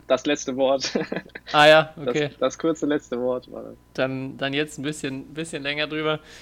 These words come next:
Speaker 2: Ähm, ist ja ein Turnier jetzt schon verlegt worden.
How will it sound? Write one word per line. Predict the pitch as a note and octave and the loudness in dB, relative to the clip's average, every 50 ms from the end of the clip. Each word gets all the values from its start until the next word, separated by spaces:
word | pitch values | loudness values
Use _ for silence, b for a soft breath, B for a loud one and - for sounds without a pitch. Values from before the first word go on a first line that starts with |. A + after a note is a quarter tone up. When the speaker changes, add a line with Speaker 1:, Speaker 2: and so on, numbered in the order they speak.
| B B B B _ _ | B B B B _ _
Speaker 2:
Ähm, | - B2+ C3 C3 B2+ B2+ B2+ B2+ B2+ B2+ B2+ B2+ B2+ B2+ B2+ - - - _ _ _ _ _ _ _ _ _ | -2 0 2 4 4 4 4 4 4 2 0 -4 -6 -6 -8 -10 -14 -18 _ _ _ _ _ _ _ _ _
ist | D3 - E3 | -8 2 6
ja | D#3+ C#3+ | 6 6
ein | C#3+ - - D3+ D#3+ F3 | 6 6 6 4 4 4
Turnier | - F3+ E3 E3 E3+ | 2 0 2 2 2
jetzt | E3 E3 | 0 0
schon | - D#3+ D3+ D3 | -4 -6 -6 -6
verlegt | - - C#3+ C3 C#3 D#3+ F3 F3 E3+ - | -2 -2 -2 0 0 0 -2 -2 -4 -4
worden. | E3 E3+ E3+ F3 F3 F#3+ G3+ F#3+ | 0 4 4 4 4 2 -4 -10